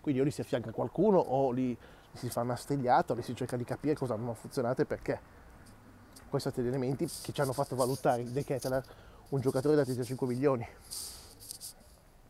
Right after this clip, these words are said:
Certo, c'è sempre da dire, anche qua c'è il tema della proprietà, che se tu hai una sola fish, o la va la spacca. Cioè, magari se Maldini avesse avuto la possibilità di fare tre acquisti da trentacinque milioni,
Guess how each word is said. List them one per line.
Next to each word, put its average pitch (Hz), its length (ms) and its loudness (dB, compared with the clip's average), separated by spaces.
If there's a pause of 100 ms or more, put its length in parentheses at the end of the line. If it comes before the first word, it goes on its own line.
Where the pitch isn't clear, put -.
(560)
Certo, - 280 2
c'è - 100 -10
sempre 120 280 -4
da 139 60 0
dire, 117 200 -2
anche - 140 -12
qua 127 140 2
c'è - 100 -6
il 117 60 -4
tema 127 160 -2
della 120 120 -2
proprietà, 127 340 -2 (1080)
che 160 120 2
se 151 160 0 (120)
tu 185 200 8
hai 147 120 4
una 135 180 2
sola 156 220 4
fish, - 360 -4 (1300)
o 139 140 2
la 131 80 8
va 131 140 10
la 127 80 6
spacca. - 540 6 (200)
Cioè, - 220 2 (380)
magari 151 260 6
se 139 220 0 (680)
Maldini 151 340 6
avesse 143 280 4
avuto 147 220 4
la 147 60 10
possibilità 143 300 2
di 131 80 2
fare 127 180 2 (100)
tre 160 360 6
acquisti - 400 2
da 123 80 2
trentacinque 135 540 2
milioni, 147 500 6